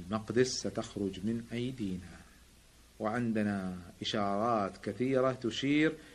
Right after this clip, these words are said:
إلى أن هؤلاء هم الذين سيأخذوها، فيأخذوها بالصلح خير من أن يأخذوها بالقوة." قال: "فكيف نصالحهم؟" قالوا: "عندنا إشارات عجيبة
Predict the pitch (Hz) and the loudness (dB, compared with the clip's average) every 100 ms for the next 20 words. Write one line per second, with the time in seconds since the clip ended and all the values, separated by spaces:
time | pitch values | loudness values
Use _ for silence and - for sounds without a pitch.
0 | - - 113 117 113 - 127 113 104 98 | -18 -2 2 2 0 -2 -2 0 0 0
1 | 117 - 120 139 170 143 160 131 117 110 | -2 0 2 6 6 6 4 4 6 4
2 | 98 101 - - 92 92 85 82 - - | 2 -2 -4 -4 -6 -6 -8 -16 -18 -20
3 | - - - - - 113 110 - 120 139 | -20 -20 -20 -20 -6 0 0 0 2 4
4 | 135 127 117 - 185 214 226 - - - | 6 4 4 2 2 2 0 -8 -18 -20
5 | - - - 165 143 123 117 117 107 - | -20 -12 2 6 6 4 -2 -2 -2 -2
6 | 110 110 123 127 139 143 131 98 90 87 | 0 2 2 0 -2 -2 -4 -4 -4 -8
7 | - - - - - - - 120 117 110 | -18 -20 -20 -20 -20 -20 -8 0 0 0
8 | 110 - 110 104 104 101 95 95 - - | -4 0 -2 -2 -8 -8 -6 -6 -8 -12
9 | 92 - - - - - - 170 190 190 | -14 -14 -20 -20 -20 -20 -2 4 8 8
10 | 165 196 196 190 175 156 143 160 151 185 | 8 6 6 6 4 2 2 6 6 8
11 | 180 139 131 117 180 156 110 | 6 4 0 4 6 6 4